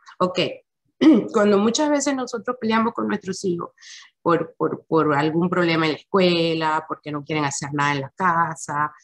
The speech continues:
este, ¿qué te van a decir? "Ay, es que yo te odio, I hate you". Cuando ellos empiezan, "I hate you", mm, ustedes siéntanse orgullosos porque están haciendo bien su trabajo.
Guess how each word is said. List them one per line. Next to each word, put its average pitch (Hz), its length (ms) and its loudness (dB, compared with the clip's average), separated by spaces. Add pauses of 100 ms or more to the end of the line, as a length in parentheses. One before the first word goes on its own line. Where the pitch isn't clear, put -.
(280)
este, 156 840 -4
¿qué 208 120 2
te 214 100 -2
van 220 160 2
a 226 40 2
decir? 233 200 0
"Ay, 277 120 2
es 285 60 -2
que 311 100 0
yo 330 140 -2
te 359 100 -2
odio, 349 680 4
I 339 240 0
hate 381 360 -4
you". - 360 -16 (1160)
Cuando 208 260 0
ellos 247 240 -4
empiezan, 330 400 -2
"I 349 300 -4
hate 370 240 -2
you", 311 220 -4
mm, 233 180 -8 (420)
ustedes 240 520 -8
siéntanse 262 420 -6
orgullosos 254 520 -4
porque 208 160 -6
están 202 200 -4
haciendo 202 320 -6
bien 196 160 -2
su 196 120 -10
trabajo. 147 320 -14